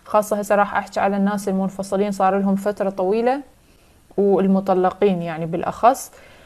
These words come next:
فأشوف عندك طاقة دفاع، الحماية، يعني تريد تحمي نفسك، تحاول تحمي مشاعرك، تحمي نفسك من الناس اللي يدخلون بحياتك ويجرحوك. عندك مخاوف وقلق. آه، بالنسبة للرجوع للناس المطلقين، أشوف من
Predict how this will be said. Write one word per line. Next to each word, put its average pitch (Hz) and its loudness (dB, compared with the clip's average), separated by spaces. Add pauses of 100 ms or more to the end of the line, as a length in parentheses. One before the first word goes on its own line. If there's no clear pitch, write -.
(120)
فأشوف 208 4
عندك 214 2
طاقة 202 2 (160)
دفاع، 202 4
الحماية، 196 -2
يعني 190 -4 (240)
تريد 247 4
تحمي 220 0
نفسك، 196 -2
تحاول 220 4
تحمي 202 -2
مشاعرك، 190 2
تحمي 226 0
نفسك 214 -4
من 196 2
الناس 196 0
اللي 190 2
يدخلون 190 0
بحياتك 196 0
ويجرحوك. 190 0
عندك 208 -4
مخاوف 196 -2
وقلق. 180 -4 (1000)
آه، 208 2
بالنسبة 226 6
للرجوع 240 6
للناس 220 2
المطلقين، 202 2
أشوف 214 0
من 196 2